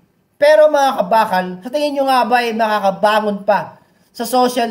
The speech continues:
media itong si Rendon Labrador? Magkakaroon pa nga kaya siya ng gana na gumawa ng mga content, ng mga issue sa social media kung binura na lahat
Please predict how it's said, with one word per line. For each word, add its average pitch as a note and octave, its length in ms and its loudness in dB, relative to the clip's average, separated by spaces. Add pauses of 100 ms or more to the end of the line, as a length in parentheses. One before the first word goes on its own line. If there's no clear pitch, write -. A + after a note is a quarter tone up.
media G3+ 640 -6
itong A#3+ 320 -4
si - 80 -10
Rendon G#3 400 0
Labrador? F3 560 -6
Magkakaroon D4 560 2
pa C#4+ 240 2
nga - 80 -
kaya C4+ 240 2
siya C4 240 0 (480)
ng C4 320 0
gana B3 640 -2
na A#3+ 160 -4
gumawa B3+ 720 0
ng C4+ 320 0
mga B3+ 280 0 (360)
content, G#3+ 640 -2 (640)
ng C#4+ 240 0
mga C4 300 0 (340)
issue B3+ 480 -10
sa F#3+ 80 -8
social G#3+ 440 -2
media A3 360 -2 (160)
kung A3 480 2 (1120)
binura A3 480 -6
na A3+ 160 -2
lahat F#3+ 480 -2